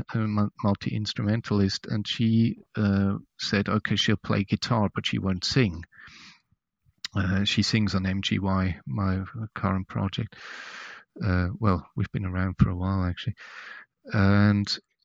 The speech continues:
so we started up, and Jack learned the bass, and we had this friend who, incidentally, is, like, fully tattooed, fantastic tattoos, uh, Sasha.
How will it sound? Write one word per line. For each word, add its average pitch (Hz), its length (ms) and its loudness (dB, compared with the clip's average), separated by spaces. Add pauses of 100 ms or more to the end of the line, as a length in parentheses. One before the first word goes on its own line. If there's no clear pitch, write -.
(320)
so 117 240 4
we 113 140 4
started 170 540 0
up, 113 260 2 (120)
and 104 280 2
Jack 135 320 -2
learned 123 240 2
the - 80 -8
bass, 107 560 2 (320)
and 113 480 0
we 113 100 4
had 120 180 4
this - 160 2
friend 139 420 2
who, 107 340 4 (680)
incidentally, 113 760 2
is, 92 140 -4
like, 98 180 0
fully 131 380 0
tattooed, 104 680 2
fantastic 117 840 -2 (340)
tattoos, 101 720 0 (920)
uh, 101 160 6
Sasha. 131 580 2